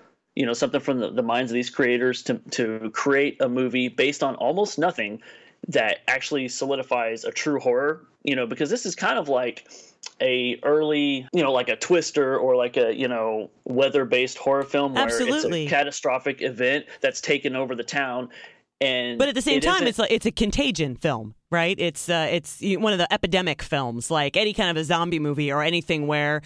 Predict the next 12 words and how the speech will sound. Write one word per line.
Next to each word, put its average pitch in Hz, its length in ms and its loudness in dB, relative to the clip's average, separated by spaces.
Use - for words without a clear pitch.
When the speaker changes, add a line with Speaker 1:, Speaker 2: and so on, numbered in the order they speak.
Speaker 2:
you 190 120 0
know, 151 400 -2
so 214 180 2
it 202 160 -2
combines 196 800 0
the 151 140 -2
two 151 600 -2
types - 360 -4
of 151 160 -2
horror, 147 420 -4
which 170 180 -4
is 214 160 -2